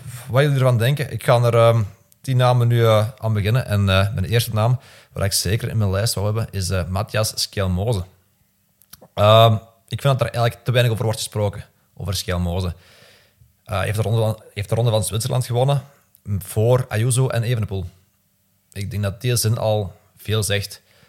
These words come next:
Ehm, daarnaast wordt hij ook nog Deens kampioen. Hij werd de twee-, tweede in het De-, Deens kampioen tijdrijden. Hij wordt ook tweede in de Waalse Pijl. Hij rijdt gewoon een fantastisch goed jaar. Eh, hij, hij komt ook wel van,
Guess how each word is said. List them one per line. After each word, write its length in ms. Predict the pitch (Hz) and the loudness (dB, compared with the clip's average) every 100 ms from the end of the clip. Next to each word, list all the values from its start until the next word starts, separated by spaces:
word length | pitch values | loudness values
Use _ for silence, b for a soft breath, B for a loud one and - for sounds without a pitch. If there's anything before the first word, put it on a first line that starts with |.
| b b | b b
Ehm, 340 | - 92 90 92 | -6 -2 0 0
daarnaast 460 | 92 95 101 110 | -2 -2 -2 -2
wordt 180 | 113 104 | -4 -4
hij 100 | 104 | -4
ook 100 | 104 | -4
nog 120 | 104 | -4
Deens 260 | 101 104 - | -4 -2 -2
kampioen. 560 | 107 101 101 135 147 - | -2 -4 -2 -2 -4 -6
Hij 120 | 98 | -6
werd 140 | 101 - | -4 -4
de 120 | 95 | -6
twee-, 260 | - 117 - _ _ - | -4 -6 -6 _ _ -8
tweede 260 | 117 117 | -2 0
in 60 | 117 | 0
het 80 | 104 | -2
De-, 200 | 110 - | -6 -6
Deens 240 | - 107 | -6 -4
kampioen 280 | - 107 104 | -2 -2 -2
tijdrijden. 480 | 101 98 92 87 85 B B B B | -2 -2 -2 -4 -6 B B B B
Hij 100 | - | 0
wordt 140 | 113 113 | 2 2
ook 120 | 98 | 0
tweede 180 | 123 127 | 2 4
in 80 | 113 | 4
de 60 | |
Waalse 240 | 104 113 135 | 4 2 2
Pijl. 300 | 104 85 80 _ _ - | 0 0 -4 _ _ -20
Hij 200 | - - | -14 -6
rijdt 220 | 107 117 - | -4 -4 -2
gewoon 140 | 127 | -2
een 60 | 117 | -2
fantastisch 460 | 101 - 131 - | -2 -2 -2 -2
goed 180 | - 117 | -4 -2
jaar. 320 | 113 131 131 B B B B B _ _ - | 0 0 -2 B B B B B _ _ -2
Eh, 420 | 117 110 107 104 B - _ _ | 2 4 4 0 B -20 _ _
hij, 340 | - 117 110 92 - _ - | -4 -2 -2 -6 -18 _ -8
hij 120 | 113 | -4
komt 260 | - 160 | 0 0
ook 140 | 151 143 | 0 0
wel 180 | 143 127 | 2 4
van, 320 | 127 123 | 4 4